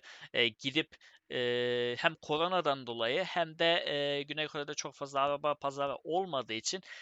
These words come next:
gidip de yerinde göstermek istemedim. E, var ama çok fazla yok. E, çok aşırı çeşit yok.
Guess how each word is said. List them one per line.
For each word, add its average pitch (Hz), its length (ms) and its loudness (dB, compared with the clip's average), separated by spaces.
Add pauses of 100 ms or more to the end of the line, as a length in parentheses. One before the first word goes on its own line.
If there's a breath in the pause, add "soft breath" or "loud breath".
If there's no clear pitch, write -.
(220 loud breath)
gidip 147 320 -2
de 151 60 0
yerinde 143 480 2
göstermek 135 920 0
istemedim. 147 640 0 (360 loud breath)
E, 123 120 6 (200)
var 202 380 10
ama 185 260 2
çok - 240 0
fazla 127 440 4
yok. 139 380 0
E, 127 280 2
çok - 220 -4
aşırı 147 320 2
çeşit - 540 0
yok. 123 180 2